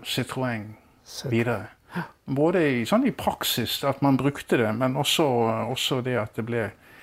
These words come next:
Speaker 1: på en måte tegnet på Citroën.
Speaker 2: Ja, ja.
Speaker 1: Ja, det var jo, eh, det var jo mye mer, eh, stillegående og effektivt enn det som
Speaker 2: Ja da.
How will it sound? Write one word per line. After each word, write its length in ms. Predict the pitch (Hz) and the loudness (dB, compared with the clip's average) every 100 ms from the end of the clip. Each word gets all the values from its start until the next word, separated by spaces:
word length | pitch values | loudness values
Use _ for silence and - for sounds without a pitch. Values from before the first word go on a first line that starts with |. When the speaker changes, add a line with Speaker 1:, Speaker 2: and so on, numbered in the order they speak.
| - - | -20 -14
Speaker 1:
på 60 | |
en 60 | 113 | -12
måte 180 | 120 117 | -10 -10
tegnet 420 | - 117 101 110 | -6 -8 -8 -16
på 80 | - | -14
Citroën. 400 | 120 - 117 110 | -14 -10 -6 -2
Speaker 2:
Ja, 180 | 92 95 - | -2 -4 -8
ja. 180 | 117 104 - - - - - - - - - - - - _ - | -8 -8 -12 -20 -20 -18 -18 -16 -16 -16 -20 -20 -20 -20 _ -6
Speaker 1:
Ja, 60 | 143 | 2
det 80 | 190 | 6
var 120 | 180 | 6
jo, 260 | 143 131 147 | 4 2 0
eh, 240 | 143 135 | 2 2
det 80 | 151 | 2
var 100 | 180 | 4
jo 80 | 143 | 4
mye 200 | 143 156 | 4 4
mer, 280 | 156 131 123 | 4 4 4
eh, 340 | 117 107 113 - | 2 0 -4 -6
stillegående 760 | - 143 143 135 107 107 107 110 | 0 2 2 2 0 0 -2 -2
og 280 | 117 113 127 | 0 -2 -2
effektivt 460 | - 117 107 - 110 | -4 -6 -6 -8 -8
enn 80 | |
det 120 | 110 - | -8 -6
som 280 | 107 101 104 | -8 -8 0
Speaker 2:
Ja 180 | 127 | 2
da. 120 | 156 | 2